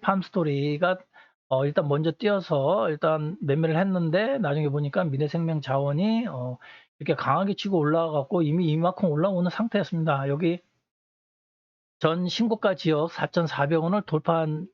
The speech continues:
자리에 있었기 때문에 일단 그래도 여기 사천사백 원 손절을 잡고 일단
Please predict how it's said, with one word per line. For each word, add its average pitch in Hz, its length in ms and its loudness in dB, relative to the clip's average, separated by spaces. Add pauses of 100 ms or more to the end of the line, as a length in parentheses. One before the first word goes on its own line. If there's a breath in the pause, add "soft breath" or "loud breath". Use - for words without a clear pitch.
(120)
자리에 156 300 0
있었기 147 380 -4
때문에 147 540 0
일단 143 460 0 (400 loud breath)
그래도 175 500 0
여기 151 220 0
사천사백 165 680 0
원 185 100 2
손절을 202 400 0
잡고 151 640 -2
일단 170 500 0